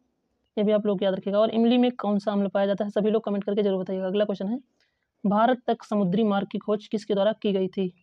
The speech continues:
राइट आंसर हो जाएगा ऑप्शन सी, पुर्तगालियों के द्वारा की गई थी। अगला क्वेश्चन है, भारत में ईस्ट इंडिया कंपनी का पहला गवर्नर जनरल कौन था? राइट आंसर हो जाएगा ऑप्शन सी,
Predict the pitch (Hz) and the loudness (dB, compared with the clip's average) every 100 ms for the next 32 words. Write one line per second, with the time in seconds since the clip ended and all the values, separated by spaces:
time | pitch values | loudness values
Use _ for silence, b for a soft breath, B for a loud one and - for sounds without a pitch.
0 | _ _ - 208 202 208 220 226 233 240 | _ _ -10 -4 -4 -2 0 0 2 0
1 | - - 196 240 233 254 226 220 208 233 | -2 -6 -6 -4 -4 -4 -2 2 2 2
2 | 240 185 196 240 - _ _ _ - 240 | 0 0 0 -2 -6 _ _ _ -2 0
3 | 196 185 196 185 _ _ _ _ _ _ | 2 0 -4 -8 _ _ _ _ _ _
4 | _ _ _ _ - 220 240 247 240 240 | _ _ _ _ -6 0 2 2 2 2
5 | 190 208 220 226 214 208 202 196 202 190 | 4 4 2 0 -2 -2 0 0 0 -2
6 | 190 190 214 233 - 208 220 214 196 190 | -4 -4 -6 -6 -6 -2 0 0 0 -2
7 | 196 190 202 285 - 202 170 156 - _ | -2 -4 -4 -6 -4 -4 -4 -8 -14 _
8 | _ _ _ _ _ - 190 190 202 220 | _ _ _ _ _ -6 -4 -2 -2 0
9 | 226 233 240 214 - 254 254 220 254 | 2 2 0 -2 -2 -4 -2 -2 -4